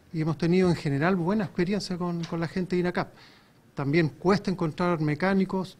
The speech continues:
también hay gente que trabaja, se va de la región, entonces se van produciendo algunos cupos y a veces cuesta, de verdad cuesta reemplazarlo. Entonces, a la medida que salgan bien preparados de acá, eh, confío también, eh, plenamente en, en, eh,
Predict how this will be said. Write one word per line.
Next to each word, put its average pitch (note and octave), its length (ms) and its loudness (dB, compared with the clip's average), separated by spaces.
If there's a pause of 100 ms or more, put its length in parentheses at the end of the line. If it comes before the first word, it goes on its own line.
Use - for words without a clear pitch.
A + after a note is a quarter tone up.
también C#3+ 640 0 (480)
hay D3+ 100 -4
gente C#3+ 300 -4
que C3 280 -2
trabaja, D3 640 0
se - 220 -6
va D3+ 180 0
de D3 40 0
la C#3+ 120 -2
región, F#3+ 520 -2 (480)
entonces D#3+ 380 -4
se F3 80 0
van E3+ 120 0
produciendo E3+ 720 -2
algunos D#3+ 400 0
cupos F3+ 480 -2 (420)
y D3 80 -4
a C#3 60 -2
veces D#3 260 0
cuesta, D3+ 880 0
de C3 100 -4
verdad C#3 360 -2
cuesta D#3+ 340 -6
reemplazarlo. C#3+ 640 -4 (320)
Entonces, E3 240 -10
a D#3+ 40 -2
la D3+ 100 -4
medida E3+ 320 -2
que D#3+ 80 -12
salgan F3+ 400 -6
bien F3 160 -4
preparados D#3+ 600 -6
de D#3+ 60 -6
acá, F3 480 -8 (720)
eh, C3 600 -6
confío D#3 500 -4
también, D3+ 480 -4
eh, C3+ 220 -6
plenamente D3 580 -8
en, C#3 80 -8
en, B2+ 380 -10
eh, D3 140 -14